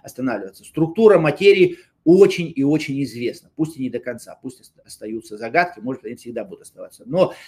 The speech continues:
известно то, что если мы чуть-чуть, что, что те законы, которым подчинена материя,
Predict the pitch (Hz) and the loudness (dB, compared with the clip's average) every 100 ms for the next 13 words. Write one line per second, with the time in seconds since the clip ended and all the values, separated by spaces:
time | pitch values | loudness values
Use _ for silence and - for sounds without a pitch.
0 | _ 156 135 233 262 208 180 147 127 127 | _ -2 2 4 4 0 0 2 2 -2
1 | _ _ _ _ _ 135 - 196 165 233 | _ _ _ _ _ -14 0 2 4 2
2 | 214 196 190 190 190 - 214 202 _ _ | 0 -2 -4 -6 -8 -4 -4 -4 _ _
3 | _ _ _ - 185 - - 185 - - | _ _ _ -6 -4 -4 0 0 0 -2
4 | 220 202 180 175 220 262 175 123 135 170 | 2 4 2 -2 2 2 2 -2 -4 -2
5 | 156 - 151 - 160 165 151 139 143 147 | -2 -2 -10 -8 -6 -4 -4 -4 -6 -6
6 | 110 - | -6 -8